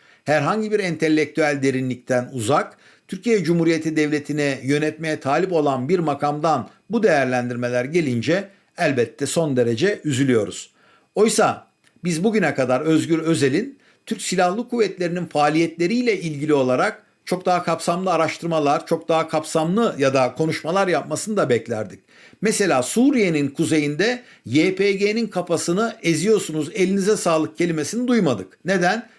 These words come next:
Çünkü demlenemezler. Sayın Bahçeli'nin tabiriyle dem Partisi ile dem tutmanın yolu Y P G'ye yönelik en ufak bir şey söylememek. O yüzden Suriye tezkeresine hayır verildi. O yüzden Irak tezkeresine hayır verildi.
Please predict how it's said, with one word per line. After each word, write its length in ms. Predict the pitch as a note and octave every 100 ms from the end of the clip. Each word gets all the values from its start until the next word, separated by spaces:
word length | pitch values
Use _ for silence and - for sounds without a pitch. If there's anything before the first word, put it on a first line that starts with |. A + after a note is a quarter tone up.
| _
Çünkü 320 | - A#3 A3+
demlenemezler. 1080 | A3 G#3 G#3+ A3 A3 D#3 B2 G2 G2+ - - _ _ -
Sayın 280 | - E3 D#3+
Bahçeli'nin 520 | D#3 - D3+ B2+ A#2+
tabiriyle 720 | C#3 C#3 C3 B2+ C3 F3+ B3+ - - -
dem 280 | B2 G#3+ A#3+
Partisi 540 | F#3+ D3+ - C#3+ -
ile 380 | C#3 C3 A2+ G#2+
dem 220 | F3 A3
tutmanın 460 | G3+ D3+ - C3+ B2+
yolu 560 | B2 D3+ E3+ G#3 C#4 - _ -
Y 260 | C3 F#3 F#3
P 180 | G#3
G'ye 340 | G3+ A3 A#3+ B3+
yönelik 440 | G#3 E3+ G#3 A#3+
en 120 | B3+
ufak 280 | A#3 F3 E3+
bir 60 | D3
şey 180 | G#3+ G#3+
söylememek. 600 | E3+ D#3 D3 A2 F#2+ - _ _ _
O 120 | F#3 E3+
yüzden 260 | C#3+ C#3+
Suriye 420 | C3 D#3 C#3 C3+
tezkeresine 600 | B2+ B2+ - B2+ A#2 A#2+
hayır 400 | A#2 A#2+ A#2 A2
verildi. 500 | G#2+ A2 G#2+ D#3 A3 - _ -
O 100 | E3+
yüzden 280 | C3+ D3+ F#3
Irak 300 | D#3+ C#3+ -
tezkeresine 580 | B2+ - B2+ A2+ - F3+
hayır 420 | D#3+ D3 C3 G#2
verildi. 440 | G#2 F#2+ F#2+ F#2+